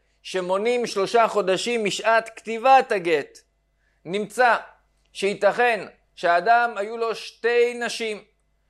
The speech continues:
לאחת הוא כתב גט בזמן אחד,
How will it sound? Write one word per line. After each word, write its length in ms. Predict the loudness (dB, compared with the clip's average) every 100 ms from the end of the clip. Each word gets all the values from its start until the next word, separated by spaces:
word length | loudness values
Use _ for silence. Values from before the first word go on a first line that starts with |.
| _ -2
לאחת 480 | 0 2 2 0
הוא 100 | -2 -6 -4
כתב 380 | -4 2 2 2 -2
גט 480 | -2 0 -2 -6 -20 _ _ _ _ _ _ _ _ _ _ _ _ _ _ _ _ _ _ _ -2
בזמן 460 | -2 0 0 0
אחד, 380 | -2 0 2